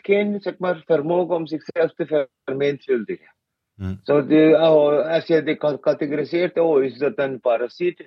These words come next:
Speaker 1: Nee, dan, het is niet een, eh, het is niet een parasiet, omdat de parasiet heeft zijn eigen cellulaire structuur.
Speaker 2: Ja.
Speaker 1: Maar dit is meer in de richting van, zeg maar, wat, wat, wat wij kan zeggen, van, eh, endometriosis of zo. Die zijn ook eitjes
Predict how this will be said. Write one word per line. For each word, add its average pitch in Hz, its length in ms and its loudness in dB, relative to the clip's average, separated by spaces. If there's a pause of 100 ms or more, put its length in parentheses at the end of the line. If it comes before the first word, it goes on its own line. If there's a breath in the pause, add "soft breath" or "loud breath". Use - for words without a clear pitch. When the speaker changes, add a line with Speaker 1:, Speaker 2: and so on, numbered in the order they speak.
(100)
Speaker 1:
Nee, 123 240 -4
dan, 104 200 -4
het 139 160 -8
is 151 120 0
niet 170 200 0
een, 165 160 0
eh, 151 240 4
het 135 160 4
is 131 100 -8
niet 180 220 2
een 175 120 2
parasiet, 131 480 2
omdat 127 280 0
de 131 100 0
parasiet 139 480 0
heeft 156 320 -6 (280 soft breath)
zijn 156 220 2
eigen 156 420 4
cellulaire 151 600 2 (300)
structuur. - 680 -4 (360)
Speaker 2:
Ja. 104 280 -2
Speaker 1:
Maar 127 200 0
dit 151 200 2
is 180 140 4
meer 185 280 6
in 185 100 2
de 175 100 4
richting 175 500 0
van, 180 260 0
zeg 170 200 -6
maar, 170 200 -2
wat, 165 180 -2
wat, 160 200 -2
wat 160 220 -4
wij 160 160 -4
kan 151 220 -6
zeggen, 156 360 -4 (220)
van, 151 340 -2
eh, 143 260 2
endometriosis 143 1000 0
of 139 140 -2
zo. 160 200 -2
Die 135 160 0
zijn 131 240 2
ook 160 200 4
eitjes 147 720 -2